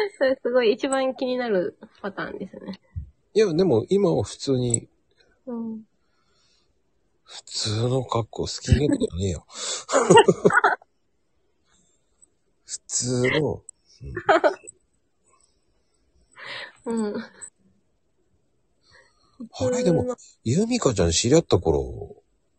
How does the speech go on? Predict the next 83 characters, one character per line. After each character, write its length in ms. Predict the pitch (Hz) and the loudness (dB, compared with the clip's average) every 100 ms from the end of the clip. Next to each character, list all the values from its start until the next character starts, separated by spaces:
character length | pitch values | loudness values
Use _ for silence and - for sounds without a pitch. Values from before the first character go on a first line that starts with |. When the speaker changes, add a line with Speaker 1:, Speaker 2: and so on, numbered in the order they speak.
| _ _ _ _ _ | _ _ _ _ _
Speaker 2:
俺、 200 | - 120 | -2 -2
Speaker 1:
う 40 | 127 | 2
ん。 20 | 147 | 4
Speaker 2:
海 120 | 202 208 | 4 4
に 80 | 123 | 2
向 160 | 90 | 0
か 140 | - 87 | 0 -6
っ 60 | |
て 140 | - 90 | -4 -2
の 100 | 85 | -2
写 160 | - | -2
真 180 | 82 95 | -2 0
だ 100 | 90 | 0
っ 40 | |
た 100 | - | 0
じ 80 | 69 | -6
ゃ 40 | 57 | -10
な 100 | 50 | -10
い？ 40 | |
知 180 | - - | -6 -6
っ 40 | |
て 160 | 117 180 | -2 0
る 60 | 175 | 0
で 60 | |
し 100 | - | -2
ょ？ 60 | 90 | -6
だ 80 | 85 | -8
っ 20 | |
て。 60 | _ - _ _ _ _ _ _ _ _ _ _ _ - - - | _ -20 _ _ _ _ _ _ _ _ _ _ _ -20 -20 -14
Speaker 1:
あ、 180 | 202 196 | -10 -10
そ 240 | - 262 | -4 2
う 100 | 339 | 6
い 40 | 370 | 6
え 80 | |
ば 140 | 254 202 | 6 -2
そ 200 | - 262 | 0 0
う 40 | |
だ 80 | 220 | 0
っ 80 | 202 | -4
た 80 | 196 | -8
か 120 | 190 | -6
も。 280 | 190 202 214 - _ _ _ _ | -6 -8 -14 -20 _ _ _ _
Speaker 2:
う 120 | 233 | 0
ん。 40 | - | 2
Speaker 1:
あ、 60 | |
そ 160 | 226 294 | 4 2
う、 80 | - - | 2 -2
い 60 | 233 | 4
つ 140 | 381 | 10
の 160 | 403 427 | 10 12
間 140 | 427 | 12
に 180 | 415 403 | 10 10
か、 680 | - 311 311 247 196 180 - | 8 8 10 8 6 2 -2
Speaker 2:
う 100 | 113 | 0
ん。 120 | 95 - - - | 0 -4 -10 -4
Speaker 1:
マ 80 | - | 0
コ 120 | 277 | 2
さ 140 | 240 208 | 2 2
ん 100 | 196 | 4
の 260 | 226 196 | 6 4
こ 100 | 180 | 4
の 160 | 196 196 | 4 2
コ 140 | 196 | 2
ー 60 | 226 | -2
ヒ 200 | 214 240 | 0 2
ー 20 | 214 | 4
の 120 | 185 | 4
イ 80 | 180 | 2
ラ 180 | 180 | 0
ス 100 | 185 | -4
ト 140 | - 175 | 0 2
の 140 | 175 | 0
キ 120 | 180 | -2
ャ 20 | 190 | -6
ラ 100 | 190 | -6
ク 80 | - | -6
タ 100 | 185 | -6
ー 20 | |
に 60 | 190 | -4
な 100 | 190 | -4
っ 40 | |
て 180 | 196 - | -6 -10
た。 180 | - | -10